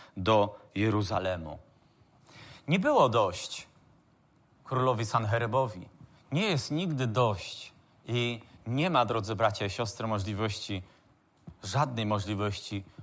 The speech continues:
pójść na kompromis ze złem. Nie można szatanowi oddać kawałka na swojego życia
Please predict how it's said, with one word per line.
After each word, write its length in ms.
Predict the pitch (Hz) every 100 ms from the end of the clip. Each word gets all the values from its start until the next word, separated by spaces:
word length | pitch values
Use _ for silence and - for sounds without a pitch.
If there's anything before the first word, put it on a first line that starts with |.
| _
pójść 260 | - 123 104
na 100 | 104
kompromis 540 | 104 98 98 101 95
ze 120 | 87 90
złem. 380 | 90 95 82 - _ _ _ _ _ _ _ - _ _ _ -
Nie 100 | 175
można 480 | 226 190 208 175 - - - _ _ _ _
szatanowi 760 | - 156 151 156 180 190 175 -
oddać 640 | 185 208 170 160 160 - - - _
kawałka 800 | 156 143 156 165 - 147 139 135 - - - -
na 100 | 135
swojego 580 | - 139 160 147 135
życia 580 | 117 135 151 - 127 120